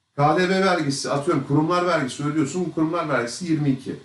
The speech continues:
Ben o vergi payını sekiz ile yirmi iki arasını devletten geri alabiliyorum bak.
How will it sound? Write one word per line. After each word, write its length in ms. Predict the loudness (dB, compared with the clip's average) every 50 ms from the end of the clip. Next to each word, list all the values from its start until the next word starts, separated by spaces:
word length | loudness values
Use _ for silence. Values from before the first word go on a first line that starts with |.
| -18 _ _ _ _ _ _ _ _ _ 0
Ben 160 | 2 2 4
o 140 | 4 4 4
vergi 400 | 4 4 4 4 4 2 0 2
payını 300 | 2 2 2 2 0 0
sekiz 420 | 0 0 0 0 0 -2 -2 -2
ile 140 | 0 2 4 4
yirmi 160 | 4 4 2
iki 200 | 2 0 -2 -2
arasını 420 | 0 0 2 2 0 0 0 0
devletten 440 | 0 0 -2 -2 -2 -2 -4 -2 0
geri 140 | 0 0 0
alabiliyorum 500 | 0 -2 -4 -6 -6 -6 -6 -6 -8 -10
bak. 80 | -12